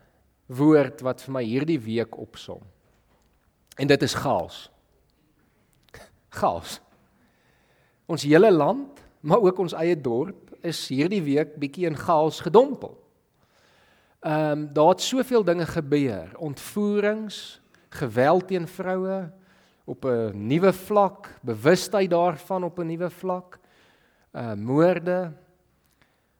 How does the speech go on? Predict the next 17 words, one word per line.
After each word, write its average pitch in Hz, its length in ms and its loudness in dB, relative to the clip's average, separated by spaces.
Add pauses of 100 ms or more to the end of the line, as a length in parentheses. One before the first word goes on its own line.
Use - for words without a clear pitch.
(380)
xenofobia, 175 1080 0 (600)
do-, 151 560 -4 (500)
Pretoria 175 560 -2
se - 140 -6
middestad 170 600 -2
wat 165 180 -8
chaos 175 320 -4
was, 170 200 -8
Johannesburg 170 640 -2
se 175 100 -10
middestad 170 540 -8
wat 170 180 -10
chaos 175 380 -8
was. 175 400 -12 (720)
Uh, 127 240 -4
mense 160 560 2
wat 160 260 -2